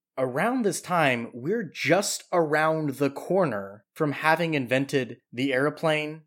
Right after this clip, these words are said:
the m-, motor car. We had the bicycle in eighteen eighty-six,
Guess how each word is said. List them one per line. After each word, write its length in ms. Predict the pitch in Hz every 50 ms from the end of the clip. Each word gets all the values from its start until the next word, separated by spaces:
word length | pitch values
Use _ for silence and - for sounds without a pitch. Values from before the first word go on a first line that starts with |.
| _ -
the 100 | 131 139
m-, 200 | 151 151 - _ _ _ _ _ _ _
motor 360 | 170 156 143 143 151 151 151
car. 480 | 151 - 160 139 131 131 131 127 135 143 _ _ _ _ _ _ _ _ _ _ _ -
We 560 | 151 135 131 139 135 135 135 131 131 127 - _ _ -
had 360 | - - - 151 156 151 135
the 80 | 123 135 123 - 120
bicycle 440 | 139 175 196 - - - 147 127 117
in 100 | 113 117
eighteen 340 | 120 120 120 - - 127 120
eighty-six, 960 | 117 113 113 113 110 107 - - 175 147 107 98 - - - - - - -